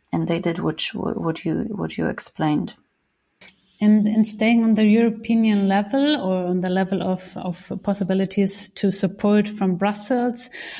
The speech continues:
Speaker 2: the Dutch, uh, activist Rebecca Gomberts, from the, she's the founder of Women on Waves. She proposed a European law, or, or, yeah,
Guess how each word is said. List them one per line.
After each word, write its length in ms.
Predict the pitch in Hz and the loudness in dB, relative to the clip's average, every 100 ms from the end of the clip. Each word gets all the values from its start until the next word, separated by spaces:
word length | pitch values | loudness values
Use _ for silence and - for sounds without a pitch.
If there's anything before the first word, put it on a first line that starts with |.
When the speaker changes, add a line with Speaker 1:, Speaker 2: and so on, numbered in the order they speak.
| 208 | -6
Speaker 2:
the 440 | 180 202 202 196 190 | 0 2 4 2 2
Dutch, 420 | 208 214 - - | -2 -2 -4 -2
uh, 40 | |
activist 760 | 190 196 202 208 208 208 208 - | 0 2 2 -2 -2 -2 -2 -2
Rebecca 360 | 196 202 202 190 | -2 0 -2 -2
Gomberts, 440 | 196 202 220 233 | 2 2 0 -2
from 460 | - 202 190 185 - | -4 0 2 2 -2
the, 360 | 185 180 170 | -6 -6 -6
she's 260 | 175 202 190 | -2 0 0
the 80 | - | -4
founder 360 | - 202 202 190 | -2 2 4 2
of 240 | 180 - | -2 -4
Women 240 | 190 196 196 | 2 4 4
on 220 | 185 175 | 4 2
Waves. 640 | 185 220 285 - - - 190 | 4 2 2 -2 -8 -6 -6
She 180 | - 233 | -2 -2
proposed 800 | 240 214 208 214 220 214 - - - - - | 0 -2 2 2 2 2 -4 -10 -16 -18 -2
a 60 | 202 | 2
European 1040 | 214 214 214 214 262 254 226 202 196 185 - - - - - | 4 4 2 4 6 8 6 6 4 2 -6 -16 -16 -18 0
law, 640 | 208 214 220 214 175 156 - _ - | 4 6 6 4 0 -6 -16 _ -4
or, 520 | 185 180 175 180 180 | 0 2 2 0 -2
or, 220 | 185 185 180 | -2 0 2
yeah, 240 | 180 170 | 0 -2